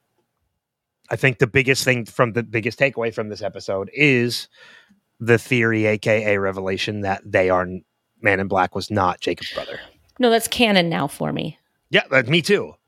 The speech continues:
Speaker 2: Yeah, that's, that is now headcanon. That's how it goes. That's the story.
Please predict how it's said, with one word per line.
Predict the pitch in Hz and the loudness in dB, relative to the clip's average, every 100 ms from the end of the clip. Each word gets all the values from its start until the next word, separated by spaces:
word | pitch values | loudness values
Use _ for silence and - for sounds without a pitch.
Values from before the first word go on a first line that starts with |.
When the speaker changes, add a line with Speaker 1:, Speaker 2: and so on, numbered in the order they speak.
| _ | _
Speaker 2:
Yeah, | 220 190 156 - | 0 2 2 -2
that's, | - 208 - | 0 0 2
that | 214 196 | 2 2
is | 190 214 | 0 2
now | 196 190 | 4 4
headcanon. | 190 175 - 190 180 170 180 180 - | 2 -2 0 2 4 2 0 -4 0
That's | 175 - - | 0 0 -4
how | - 180 | 0 2
it | 175 | 2
goes. | 170 170 160 165 - | 2 2 2 0 0
That's | 170 160 | 0 0
the | - | -2
story. | 170 - 170 151 143 - | -4 0 2 4 2 -2